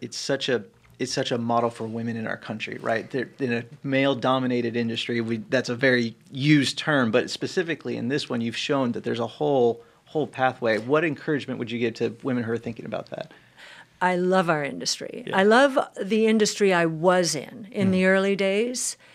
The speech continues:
Speaker 2: Um, the financial services industry, um,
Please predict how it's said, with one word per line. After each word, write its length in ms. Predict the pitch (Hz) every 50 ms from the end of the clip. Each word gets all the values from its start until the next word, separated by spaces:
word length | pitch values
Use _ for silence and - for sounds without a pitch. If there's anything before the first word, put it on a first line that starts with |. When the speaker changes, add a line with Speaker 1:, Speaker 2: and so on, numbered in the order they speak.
| - - _ _
Speaker 2:
Um, 400 | - - 175 170 160 156 156 - - _
the 80 | - 180
financial 520 | - - 208 202 220 247 254 - 247 233
services 600 | - - - 214 208 190 208 - - 208 165 180
industry, 720 | 175 170 170 165 165 - - - 170 165 165 165 165 175 175 - _ _ _ _ _ _ _ _
um, 340 | - 175 165 156 151 151